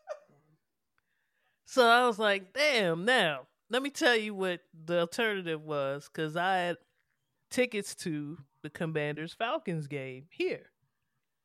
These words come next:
In the midst of us planning the Blacktoberfest thing, I'm like, "Well, I gotta get those back to Cuz, 'cause I'm sure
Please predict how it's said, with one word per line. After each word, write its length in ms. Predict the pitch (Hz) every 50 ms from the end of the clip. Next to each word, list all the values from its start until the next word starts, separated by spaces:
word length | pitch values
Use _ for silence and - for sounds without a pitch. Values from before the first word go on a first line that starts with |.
| _ _ _ _ _ -
In 140 | 185 185 190
the 80 | 185 185
midst 300 | 196 220 247 - - 233
of 140 | 214 202
us 160 | 196 196 190 -
planning 500 | - - 220 202 196 202 196 190 180 175
the 80 | 170
Blacktoberfest 1160 | 160 165 170 170 170 170 - - 202 247 302 247 185 170 - 175 156 151 151 - - - - _ _ _ _ _ _ _ _ _ _ _ -
thing, 320 | 165 160 160 160 156 156
I'm 180 | 160 214 277 233
like, 380 | 151 143 143 135 131 131 - _ _ _ _ _ _ _ _ _ _ _
"Well, 140 | 123 120 135
I 60 | 180
gotta 200 | 233 202 151 139 135
get 140 | 139 135 131
those 200 | 151 170 180 143
back 260 | 139 127 131 - _
to 60 | 127
Cuz, 540 | - - 196 214 240 214 175 160 156 151 -
'cause 440 | - - 147 139 143 139 - - - _ _
I'm 140 | 147 165 190
sure 600 | - - - - 185 214 214 170 156 143 147 156